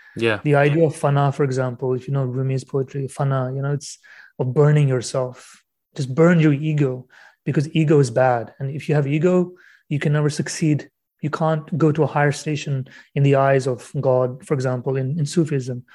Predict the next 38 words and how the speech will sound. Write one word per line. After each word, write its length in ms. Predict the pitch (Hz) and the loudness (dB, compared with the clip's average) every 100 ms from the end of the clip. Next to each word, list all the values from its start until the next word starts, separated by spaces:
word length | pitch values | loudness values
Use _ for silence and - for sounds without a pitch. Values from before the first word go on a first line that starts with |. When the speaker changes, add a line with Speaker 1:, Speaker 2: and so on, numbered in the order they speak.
| - - - - - _ | -20 -20 -20 -20 -20 _
Speaker 2:
And 120 | 139 139 | 0 2
in 80 | |
the 80 | 135 | 2
West, 500 | 127 165 160 - - - | 4 4 2 -4 -12 -10
the 140 | 135 | -8
ego 400 | 139 147 147 135 | -4 0 2 2
has, 340 | 120 127 - - | 2 -4 -6 -14
has 100 | 131 | -10
a 60 | 127 | -8
completely 480 | - 143 160 147 143 | -6 -4 -2 -2 -2
different 480 | 147 147 135 117 - | -4 -4 -6 -6 -6
meaning. 360 | 143 143 131 123 | -2 0 0 -2
I 40 | |
mean, 140 | 127 127 | -6 -8
if 120 | - | -6
you 80 | 143 | -6
look 140 | 139 | -2
at, 180 | 139 139 - - - - - _ _ _ - | -4 -6 -14 -20 -20 -20 -20 _ _ _ -16
if 340 | - - 143 | -14 -2 2
you, 160 | 175 190 | 4 2
if 100 | 202 | 2
you 60 | 196 | 2
look 120 | 170 | 2
at, 80 | 165 - - | 0 -2 -6
um, 440 | 156 143 135 175 180 | 0 0 0 -6 -8
Freud 500 | - 175 175 165 - _ _ | -2 4 6 4 -2 _ _
and, 180 | 170 147 | -4 -2
and 140 | 170 147 | 0 0
the 80 | |
idea 140 | 151 156 | 0 0
of 40 | |
the 100 | 147 | -2
ego 380 | 156 175 170 156 | -4 -2 0 0
and 100 | 143 | 0
the, 140 | 135 | -6
and 100 | - | -8
the 40 | 135 | -12
superego, 720 | - 190 190 165 156 147 139 | -6 -2 2 2 4 2 0